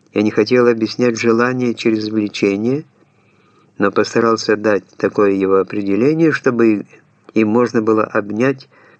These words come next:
все стремления человеческой природы, обозначенные нами под именем влечения, воли, стремления или побуждения. Я мог бы сказать, что желание есть самая сущность человека,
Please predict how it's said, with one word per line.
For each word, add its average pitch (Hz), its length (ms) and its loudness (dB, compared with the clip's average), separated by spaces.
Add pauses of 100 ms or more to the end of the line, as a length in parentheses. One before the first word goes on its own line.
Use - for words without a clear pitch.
(180)
все 135 180 0
стремления 117 640 0
человеческой 104 680 0
природы, 123 600 0 (560)
обозначенные 101 840 -2
нами 139 320 0
под 104 220 -4
именем 117 400 0
влечения, 98 920 -4 (260)
воли, 98 540 0
стремления 123 1000 -2
или 123 180 0
побуждения. 98 840 -4 (2250)
Я 101 120 2
мог 143 200 2
бы 143 140 2
сказать, 107 420 0
что - 220 -4
желание 117 540 0
есть 127 420 -2
самая 120 400 0
сущность 117 680 -2
человека, 113 640 0